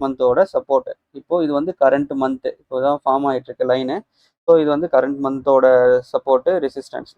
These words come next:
So இங்க வந்து இந்த ட்ரெண்ட் லைனுக்கு ஏத்த மாதிரி ஆக்ட் ஆகுது. So ஒன்ஸ் இது மேல போயிடுச்சு அப்படின்னா, அப்படியே ஃபர்தரா இங்க இந்த பிவோட் பாயிண்ட்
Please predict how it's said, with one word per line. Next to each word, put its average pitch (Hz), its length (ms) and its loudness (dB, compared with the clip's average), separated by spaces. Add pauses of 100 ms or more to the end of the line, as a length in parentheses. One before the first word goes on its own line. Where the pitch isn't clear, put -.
(120)
So 196 240 -2
இங்க 147 180 2
வந்து 151 200 0 (1160)
இந்த 165 100 2 (120)
ட்ரெண்ட் 165 240 6
லைனுக்கு 160 320 2
ஏத்த 147 140 0 (100)
மாதிரி 196 180 0 (520)
ஆக்ட் 147 240 2
ஆகுது. 135 280 0 (720)
So 170 80 8 (580)
ஒன்ஸ் 196 200 0 (300)
இது 143 140 -2 (260)
மேல 160 240 4 (140)
போயிடுச்சு 151 440 -2 (200)
அப்படின்னா, 135 340 -4 (580)
அப்படியே 160 300 4
ஃபர்தரா 143 360 6 (160)
இங்க 135 140 0 (520)
இந்த 135 120 -6 (100)
பிவோட் 139 360 -2
பாயிண்ட் 131 240 -4